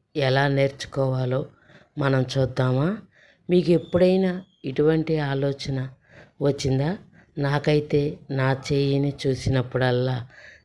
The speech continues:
దేవుడు ఈ వ్రేలు ఐదుగా ఎందుకు ఇచ్చి ఉన్నాడో నాకు అర్థమవుతూ ఉంటదన్నమాట. అట్లాగనే మనం ఈ చేతి వ్రేళ్ళ నుంచి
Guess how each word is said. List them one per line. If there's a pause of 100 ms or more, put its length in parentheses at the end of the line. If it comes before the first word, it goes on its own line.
దేవుడు (400)
ఈ
వ్రేలు (140)
ఐదుగా (100)
ఎందుకు
ఇచ్చి
ఉన్నాడో (480)
నాకు
అర్థమవుతూ
ఉంటదన్నమాట. (600)
అట్లాగనే (340)
మనం (180)
ఈ (100)
చేతి
వ్రేళ్ళ
నుంచి